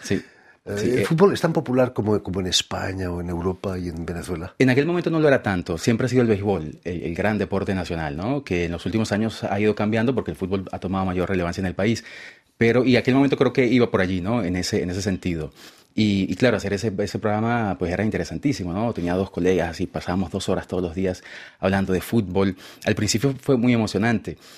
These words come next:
Speaker 1: Eh, pero fíjate, lo curioso es que, eh, hacer periodismo deportivo en un momento terminó volviéndoseme, eh, un poco monótono, ¿ah? Eh, todo era deporte, me levantaba, estaba pensando en deporte, me iba a la radio, a la universidad,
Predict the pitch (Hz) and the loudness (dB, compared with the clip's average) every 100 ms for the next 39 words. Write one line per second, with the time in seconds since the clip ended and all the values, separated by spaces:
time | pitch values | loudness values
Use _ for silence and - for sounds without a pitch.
0 | - - - 107 101 110 104 113 135 127 | -20 -10 0 2 2 2 2 4 4 6
1 | 127 135 - 120 117 - 123 123 - 98 | 6 4 4 0 0 2 2 2 2 0
2 | 90 82 65 - - - - 151 147 127 | 0 0 -2 -6 -8 -6 0 2 4 4
3 | 131 127 107 - 113 113 110 110 120 113 | 4 2 0 2 2 4 4 4 4 2
4 | 101 - 98 92 95 98 110 110 113 101 | 0 -2 -2 0 0 0 0 0 0 0
5 | 87 76 - - - - - - 92 85 | 0 -6 -16 -16 -16 -16 -4 0 0 0
6 | 80 80 92 - 107 92 101 127 123 90 | -2 -2 -2 0 2 2 2 2 2 -2
7 | 90 131 170 - 101 90 85 82 - 139 | -2 -4 -6 -8 -4 -2 -4 -2 4 6
8 | 120 110 107 90 87 104 98 - 92 92 | 8 6 4 2 2 0 0 -2 -2 0
9 | 90 87 87 92 90 87 90 90 85 82 | 0 0 0 -2 -2 -4 -4 -2 -2 0
10 | - 110 101 - 92 - - - - 95 | 2 2 2 -2 -2 -4 -18 -20 -6 0
11 | 98 87 85 101 104 101 90 90 85 82 | 2 2 2 2 2 2 0 0 -2 -2
12 | 101 107 110 107 | 0 2 4 2